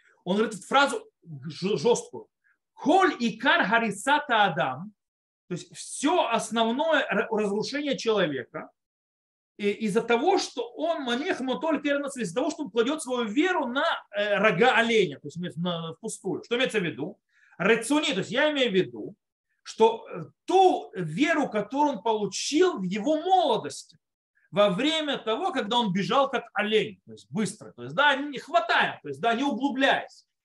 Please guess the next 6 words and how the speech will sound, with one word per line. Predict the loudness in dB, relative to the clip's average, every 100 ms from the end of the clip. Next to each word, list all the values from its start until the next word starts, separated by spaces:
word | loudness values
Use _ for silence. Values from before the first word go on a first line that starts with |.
| _ 2
Это | 2 4 0
разрушительно | 0 -2 -4 -2 -4 -2 -4
для | -6
человека, | -10 -10 -10 -10 -16 -20 _
он | -16 -10
говорит. | -10 -10